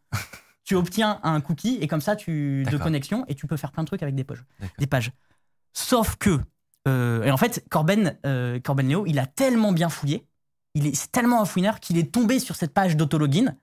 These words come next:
Speaker 2: il a récupéré le cookie de connexion qui lui permet d'être authentifié partout. Sauf que cette page d'auto-login n'est pas du tout censée exister, c'est une, une immense faille de
Speaker 1: Mais
Speaker 2: sécurité
Speaker 1: c'est
Speaker 2: encore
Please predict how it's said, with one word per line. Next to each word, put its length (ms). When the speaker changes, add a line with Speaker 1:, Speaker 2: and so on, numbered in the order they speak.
Speaker 2:
il 120
a 80
récupéré 480
le 80
cookie 300
de 80
connexion 440
qui 100
lui 80
permet 280
d'être 280
authentifié 600
partout. 320
Sauf 280
que 100
cette 240
page 240
d'auto-login 720
n'est 240
pas 300
du 240
tout 200
censée 360
exister, 420
c'est 140
une, 120
une 200
immense 640
faille 200
de 60
Speaker 1:
Mais 40
Speaker 2:
sécurité 520
Speaker 1:
c'est 100
Speaker 2:
encore 260